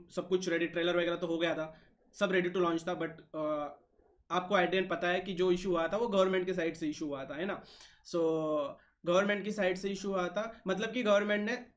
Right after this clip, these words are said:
रोक दिया था पबजी मोबाइल लॉन्च आप नहीं कर सकते, उम, जब तक पूरा जो प्रोसेस वगैरह है नहीं हो जाता, है ना। तो देखो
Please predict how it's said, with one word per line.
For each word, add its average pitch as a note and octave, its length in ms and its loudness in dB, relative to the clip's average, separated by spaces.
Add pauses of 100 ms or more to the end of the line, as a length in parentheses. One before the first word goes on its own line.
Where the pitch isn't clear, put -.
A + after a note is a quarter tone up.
रोक G#3+ 200 2
दिया D#3+ 200 0
था C#3+ 100 -8
पबजी D3+ 240 -6
मोबाइल E3+ 280 0
लॉन्च E3+ 240 -2
आप E3 160 -4
नहीं D#3 120 -4
कर D3+ 100 -4
सकते, D3 280 -8 (400)
उम, D#3+ 260 2
जब D#3+ 100 0
तक G#3+ 160 0
पूरा F#3 440 4
जो F#3 120 0
प्रोसेस F3+ 340 -2
वगैरह E3 240 -2
है A3 160 -4
नहीं F#3 160 4
हो E3 100 2
जाता, - 380 -10 (180)
है G#3+ 60 0
ना। F#3+ 60 -2 (400)
तो F3 680 6
देखो A#3 260 -8